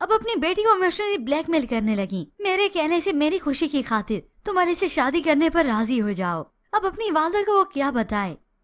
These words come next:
कि वो रिहान को अपने दिल से नहीं निकाल पा रही और ना ही किसी और पर भरोसा करने को उसका जी चाहता है।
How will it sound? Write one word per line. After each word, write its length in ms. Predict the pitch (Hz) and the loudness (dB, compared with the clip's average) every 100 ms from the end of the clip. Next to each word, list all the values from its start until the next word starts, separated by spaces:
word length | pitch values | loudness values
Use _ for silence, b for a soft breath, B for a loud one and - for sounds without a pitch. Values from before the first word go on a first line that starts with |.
| _ | _
कि 80 | 392 | 2
वो 120 | 392 | 2
रिहान 360 | 349 302 311 | 4 4 2
को 100 | 392 | 2
अपने 220 | 381 - 359 | 0 0 -2
दिल 180 | 294 | -2
से 140 | 320 349 | -2 0
नहीं 220 | 294 302 | 4 4
निकाल 340 | 302 247 220 | 4 2 -2
पा 160 | 202 190 | -2 -4
रही 320 | 185 190 190 - _ _ | -4 -4 -6 -8 _ _
और 100 | 427 | 0
ना 180 | 330 339 | 2 4
ही 100 | 392 | 2
किसी 280 | 403 359 381 | 0 -2 2
और 160 | 311 370 | 2 2
पर 120 | 370 | 0
भरोसा 420 | 254 269 302 403 | 2 2 2 0
करने 260 | 359 330 349 | 0 0 0
को 100 | 349 | -2
उसका 180 | 294 | -2
जी 220 | 302 220 247 | -2 -2 -2
चाहता 340 | 214 190 202 | -2 -2 -2
है। 280 | 190 180 | -2 -4